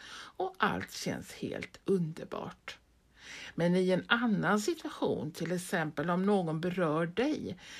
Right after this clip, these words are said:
kan du kanske känna obehag och bli osäker på vad som händer och varför. Du kanske undrar om du blir berörd på det sätt som du vill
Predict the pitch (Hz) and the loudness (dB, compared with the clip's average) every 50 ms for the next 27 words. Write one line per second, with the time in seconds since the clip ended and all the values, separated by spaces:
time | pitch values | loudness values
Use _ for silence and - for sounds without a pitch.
0 | - - - - - - 269 294 302 247 165 151 - 180 151 139 151 - 165 - | -16 -18 -18 -6 2 4 6 6 8 6 4 4 2 2 0 0 0 -2 -4 -2
1 | - 226 208 175 - - - - - 269 311 311 208 160 - - - - - - | 0 0 0 0 -2 -4 -6 -4 0 2 2 2 2 0 -2 -4 -4 -4 -6 -6
2 | - 92 - 214 - _ - - 180 175 180 - - - - 285 285 214 180 175 | -4 -6 -6 -8 -10 _ -6 -4 -2 0 0 -2 0 2 2 2 2 2 0 -4
3 | - - - - - - 147 - - - 165 175 - - 156 127 104 - - - | -6 -6 -4 -4 -4 -4 -6 -8 -8 -8 -8 -6 -4 -2 -2 -2 -2 -2 -4 -6
4 | - - - - - - - - - - 69 - - 71 - - - 160 156 156 | -4 -6 -8 -6 -2 -2 0 0 0 -4 -6 -8 -8 -10 -8 -6 -6 -6 -4 0
5 | 180 202 214 185 - - - - - - - - - _ _ _ _ _ _ _ | 0 -2 -2 -2 -8 -12 -16 -16 -14 -14 -14 -16 -18 _ _ _ _ _ _ _
6 | _ _ _ _ _ _ - - - - - - - - 156 - - 151 139 147 | _ _ _ _ _ _ -20 -20 -20 -20 -20 -8 0 0 0 2 6 6 6 6
7 | 143 - - - - 233 285 277 214 160 - - 101 123 139 147 151 151 156 170 | 6 2 0 4 6 8 8 8 8 6 4 4 2 2 2 2 0 0 0 0
8 | 175 170 156 - - 170 170 175 151 131 165 175 185 196 214 175 135 120 113 - | 0 -2 -2 -4 -6 -4 -2 -2 -2 -2 0 0 2 4 4 4 4 4 2 0
9 | - - - - 170 175 170 - 120 117 - - - 190 165 143 - - - - | -2 -6 -6 -2 -2 -2 0 0 0 0 0 -4 -6 -6 -8 -8 -10 -14 -8 -6
10 | 170 165 160 156 175 185 233 285 311 311 214 - - - - - - | -4 -4 -4 -4 -2 0 0 0 0 0 -4 -6 -6 -6 -8 -10 -10